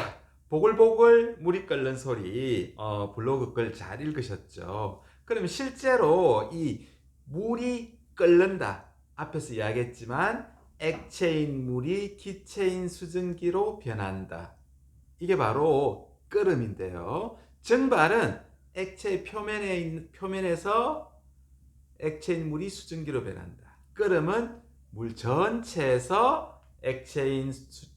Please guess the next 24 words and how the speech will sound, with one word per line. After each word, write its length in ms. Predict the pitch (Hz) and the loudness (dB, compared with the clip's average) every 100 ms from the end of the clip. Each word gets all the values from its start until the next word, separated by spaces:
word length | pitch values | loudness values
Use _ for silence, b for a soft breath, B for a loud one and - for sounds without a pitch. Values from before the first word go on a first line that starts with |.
| _ - | _ -16
물이 600 | 113 127 139 202 - - _ - - | -6 0 2 2 0 -16 _ -20 -12
기체인 500 | 131 - - 165 202 | -12 -8 -6 -6 -6
수증기로 640 | - 143 143 127 135 196 | -12 -10 -8 -4 0 0
변한다. 580 | 131 98 92 92 90 - - | 0 -4 -8 -12 -16 -14 2
요 140 | 202 | 2
차이는 680 | 202 247 220 208 247 123 - | 2 -2 -2 0 0 0 -4
잘 240 | 135 160 | -2 0
아셨죠? 560 | 123 95 127 123 - 110 | 0 -4 -6 -10 -8 -6
그럼 520 | 208 185 165 151 - B B B - | -2 2 2 0 -4 B B B -18
이게 260 | 214 220 | 2 4
한번 460 | 160 175 170 180 139 | 4 2 0 2 4
어떻게 460 | 127 127 233 233 | 2 2 -4 -2
하면 440 | 254 240 240 160 123 - | -2 0 0 -2 -6 -16
이 260 | - 202 - | -10 -8 -4
보글보글 640 | 139 135 208 208 208 214 | -2 8 8 8 4 4
소리가 400 | 208 - 214 170 | 0 -4 -4 -2
나는지 380 | 143 135 135 123 | -2 -2 -2 -6
선생님이 720 | - 147 175 170 120 107 107 | -8 -6 -4 -4 -6 -6 -6
만들어 480 | 90 92 113 151 139 | -8 -6 -4 -2 -2
보도록 420 | 104 95 92 - | -2 -4 -6 -6
하겠습니다. 880 | 92 92 92 - 87 87 80 104 151 | -16 -16 -16 -16 -16 -16 -12 -10 -8
아주 280 | 156 190 165 | 0 0 0
간단해요. 640 | 101 95 98 113 104 95 | -6 -8 -6 -4 -2 -4
먼저 760 | 92 143 185 127 123 170 104 - | -2 -2 2 4 6 6 2 -2